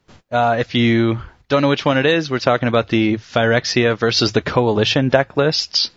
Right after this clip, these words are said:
These are the decks that are included in the, the dual deck. It's sort of a,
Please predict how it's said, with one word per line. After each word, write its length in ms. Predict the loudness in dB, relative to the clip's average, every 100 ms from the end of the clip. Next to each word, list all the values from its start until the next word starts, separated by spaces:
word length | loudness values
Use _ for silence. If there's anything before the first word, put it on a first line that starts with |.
| -20 _
These 360 | -2 0 2 0
are 500 | 2 2 0 0 -2
the 160 | 0
decks 240 | 0 0 0
that 100 | 0
are 40 |
included 340 | 0 0 2
in 100 | 2 0
the, 200 | 0 -2 -6 -12 -20 _
the 80 | -4
dual 260 | 0 0 2
deck. 460 | 0 0 -6 -14 -14 -18 -10
It's 100 | -2
sort 180 | 0 0
of 80 |
a, 520 | 0 0 0 0 -2